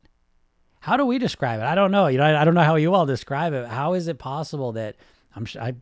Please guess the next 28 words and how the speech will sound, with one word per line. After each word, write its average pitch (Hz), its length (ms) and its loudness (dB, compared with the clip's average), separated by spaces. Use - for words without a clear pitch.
gonna 135 240 -4
guess 175 300 -2
you've 147 100 -4
had 151 160 -2
this 143 160 -4
experience. 139 580 -8
Give 120 140 -12
me 120 240 -8
some 123 300 -12
sort 139 220 -6
of 107 80 -8
message 117 360 -6
in 110 100 -12
there 120 120 -6
if 107 80 -8
you 101 160 -8
have. 113 360 -8
But 135 140 -4
have 151 120 -2
you 143 80 -2
had 151 140 -4
the 180 80 -4
experience 151 460 -6
of 147 80 -6
when 135 80 -6
you've 113 160 -6
lost 113 340 -4
weight 113 340 -6